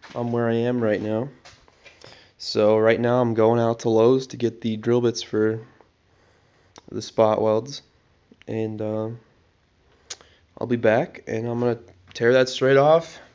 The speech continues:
throw in that one, and then I'm gonna bolt it in with a bunch of little ten mil screws. So I, uh, in the future, when I do something pretty crazy with this, that, uh,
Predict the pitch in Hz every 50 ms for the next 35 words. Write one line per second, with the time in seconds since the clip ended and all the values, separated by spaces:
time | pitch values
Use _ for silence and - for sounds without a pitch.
0 | _ _ _ _ _ _ _ - - - - - - - - - - - _ -
1 | _ - 120 120 123 123 120 120 120 127 135 151 143 165 185 190 202 208 208 -
2 | - - - _ _ - - - - - - - _ _ _ _ - - - -
3 | _ _ - - 113 110 110 110 113 110 113 110 107 113 120 117 135 135 - 139
4 | 123 127 131 127 117 110 110 107 113 113 113 - 117 120 120 113 107 - - -
5 | 123 117 123 123 120 117 113 117 113 - - - 120 117 113 110 104 101 - -
6 | - - _ _ _ - - - - - - - - - 113 110 107 104 101 104
7 | 101 101 101 101 101 104 117 123 120 123 120 - - 135 127 123 123 135 123 113
8 | 107 107 104 101 101 101 110 110 107 107 104 101 104 - _ _ _ _ _ _
9 | _ _ _ _ _ _ _ _ _ - - - - - 110 107 - - 123 117
10 | 110 107 - - 120 107 110 107 107 110 104 104 - - 95 95 110 - - -
11 | _ _ 95 101 85 80 78 69 62 - -